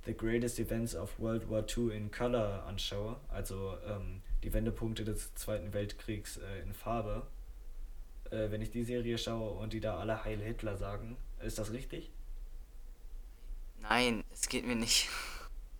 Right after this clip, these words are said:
Speaker 2: Nein, ich meine, wenn die so Fakten oder so aufzählen.
Speaker 1: Ach so. Ja, das ist
Speaker 2: Oder
Speaker 1: eigentlich
Speaker 2: zum
Speaker 1: wahr.
Speaker 2: Beispiel in Big Bang Theory, wenn die da irgendwas erzählen, wie zum Beispiel, keine Ahnung,
Speaker 1: Echt?
Speaker 2: die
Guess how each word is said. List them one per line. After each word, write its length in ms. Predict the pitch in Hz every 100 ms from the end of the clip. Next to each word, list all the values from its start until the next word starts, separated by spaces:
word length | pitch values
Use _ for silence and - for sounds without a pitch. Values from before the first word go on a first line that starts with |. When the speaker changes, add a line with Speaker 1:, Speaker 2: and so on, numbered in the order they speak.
| - - - - - 107
Speaker 2:
Nein, 100 | 117
ich 120 | 113
meine, 240 | 123 131 127
wenn 120 | 127
die 60 | 131
so 440 | 117 107 98 90
Fakten 560 | - - - - - 120
oder 240 | 73 92 101
so 200 | 104 82
aufzählen. 760 | 85 90 - - 87 80 82 - - - - - - - - - - - - - -
Speaker 1:
Ach 40 | -
so. 220 | 98 107 -
Ja, 160 | 135 160
das 140 | 175
ist 60 | -
Speaker 2:
Oder 80 | 113
Speaker 1:
eigentlich 200 | 113 110
Speaker 2:
zum 0 |
Speaker 1:
wahr. 80 | 135
Speaker 2:
Beispiel 200 | 123 139
in 40 |
Big 180 | 135 135
Bang 180 | 127 127
Theory, 420 | - 127 110 98
wenn 120 | 104
die 80 | 113
da 160 | 113 110
irgendwas 360 | 123 131 120
erzählen, 480 | - - 120 113 113 110
wie 100 | 104
zum 180 | 113
Beispiel, 540 | 101 104 - - 104 101 - - - - - -
keine 180 | 117 110
Ahnung, 320 | 98 107 90
Speaker 1:
Echt? 260 | 110 - - - -
Speaker 2:
die 560 | 113 113 110 107 98